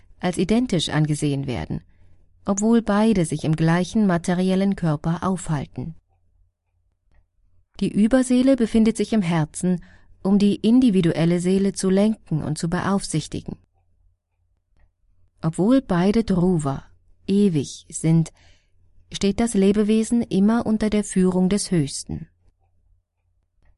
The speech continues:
Manchmal bekommt man auch ein anderes Argument zu hören. Weil die Lebewesen aus der materiellen Natur geboren werden, sind sie alle gleich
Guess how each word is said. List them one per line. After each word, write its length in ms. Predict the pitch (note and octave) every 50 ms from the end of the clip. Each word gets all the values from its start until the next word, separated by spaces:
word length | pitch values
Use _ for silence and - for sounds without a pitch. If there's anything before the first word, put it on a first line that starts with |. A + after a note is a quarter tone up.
| _ _ _ _ _ _ _ _ _ _
Manchmal 500 | G3+ G3 G#3 A3+ B3 A#3+ C#4+ C#4+ D4 D4
bekommt 360 | B3+ A#3 A3 - G#3 G3+ - -
man 140 | G#3 G#3
auch 160 | - E3+ E3+ -
ein 160 | A3+ A3 -
anderes 440 | F3 F3+ F3+ F3 E3+ D#3+ D#3+ D#3+ -
Argument 480 | - D#3+ D#3 D#3+ D#3+ D#3+ D3+ C#3+ C#3+ -
zu 180 | - D#3+ D#3
hören. 440 | D3+ D#3 D3+ D3 C#3 - - - - - _ _ _ _ _ _ _ _ _ _ _ _ _ _ _ _ _
Weil 240 | F3+ G3+ G3 G#3 A#3+
die 120 | C4 B3+
Lebewesen 680 | A3+ G#3+ G#3 G#3 G3 F#3+ E3+ E3+ E3 D#3 D3+ E3 D#3+ D3+
aus 140 | - - D3
der 140 | - E3 D#3+
materiellen 640 | F3 F3 F#3 - A3+ G#3 G#3+ G#3+ G#3 G#3 G#3 G#3 G#3+
Natur 420 | G#3 G3+ G3+ - - G#3 G#3+ G#3
geboren 540 | F3+ F#3 E3 D#3+ E3 D#3+ D#3+ D#3 D#3+ D#3 D3+
werden, 380 | D#3 D3 C#3+ C#3+ - D3 D3 - _ _ _ _ _
sind 240 | - - F#3 F#3 F#3
sie 120 | G3 G3 -
alle 200 | A3 A#3 B3 A#3+
gleich 600 | - G#3 G#3 G3+ F3+ D#3 C3+ D3+ - - -